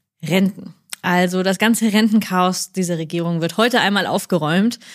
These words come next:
und, ähm, wahrscheinlich wird's auch immer noch weitergehen, aber für den Moment sortiere ich das erst einmal ein. Ich beginne aber jede Folge von Hyperpolitik immer damit, eine kleine Szene zu beschreiben, die besonders hyperpolitisch ist. Also wo man denkt, das kann jetzt eigentlich nicht sein, das kann jetzt eigentlich nicht wahr sein.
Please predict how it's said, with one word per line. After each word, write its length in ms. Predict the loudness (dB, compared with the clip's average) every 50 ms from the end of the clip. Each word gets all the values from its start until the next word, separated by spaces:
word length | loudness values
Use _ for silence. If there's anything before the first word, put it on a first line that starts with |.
| -20 -20 -18 -20 -20 -18 _
und, 440 | -2 0 2 2 2 2 0 -2 -4
ähm, 220 | -4 -4 -2 -2
wahrscheinlich 320 | 0 0 2 4 4 4 2
wird's 140 | 0 -2 -2
auch 100 | -2 0
immer 140 | 0 2
noch 160 | 2 2 2 0
weitergehen, 580 | 0 0 0 -2 -2 -2 -2 -4 -2 -4 -4
aber 300 | -4 -6 -6 -4 -4 -4
für 140 | -4 -4 -2
den 120 | -2 0
Moment 400 | 0 -2 -2 -2 -4 -4 -6 -8 -14 -20 -20 _ _ _ _ _ _ _
sortiere 360 | -4 0 0 2 4 4 4 4
ich 60 | 4
das 120 | 2 -2
erst 220 | -2 -2 -4 -2 0
einmal 240 | 0 0 0 -2 -2
ein. 400 | -2 0 0 2 2 0 0 -2 -6 -14 -20 -8 -4
Ich 140 | -2 -2
beginne 320 | 0 2 2 2 2 2 2
aber 100 | 0 0
jede 240 | 0 0 0 -2 -2
Folge 340 | -2 -2 0 0 0 -2
von 140 | -2 -2 -2
Hyperpolitik 800 | -2 -2 -2 -4 -6 -6 -4 -4 -4 -4 -4 -6 -6 -8 -8 -6
immer 240 | -4 -2 -2 -2 -2
damit, 260 | -2 -2 -4 -4 -4
eine 220 | -2 -2 -2 -2
kleine 260 | 0 0 0 0 0
Szene 320 | -2 -2 -2 -2 -2 -2 -4
zu 140 | -6 -6 -8
beschreiben, 520 | -6 -6 -6 -6 -4 -4 -4 -2 -4 -4
die 200 | -2 0 0 0
besonders 600 | 0 0 0 0 0 2 2 0 0 -2 -6 -10 -16 -20 -20 -20 -20 _ _ _ _
hyperpolitisch 760 | 2 4 4 4 2 0 -2 -4 -8 -8 -8 -8 -8 -8 -8
ist. 120 | -8 -6
Also 180 | -4 -4 -4 -2
wo 80 | 0 0
man 220 | 0 0 0 0
denkt, 420 | 0 0 0 -2 -4 -6 -10 -16
das 140 | -16 -16 -12
kann 180 | -6 -2 0 2
jetzt 240 | 0 0 -2 -6 -8
eigentlich 400 | -6 -4 -2 -2 -2 -2 -2 -4
nicht 160 | -4 -4 -4
sein, 320 | -4 -4 -2 -2 -2 -4
das 140 | -4 -8 -10
kann 180 | -8 -4 -2 -2
jetzt 120 | -2 -4
eigentlich 240 | -6 -8 -8 -6 -8
nicht 120 | -8 -6
wahr 200 | -6 -4 -4 -4
sein. 280 | -2 -2 -2 -2 -2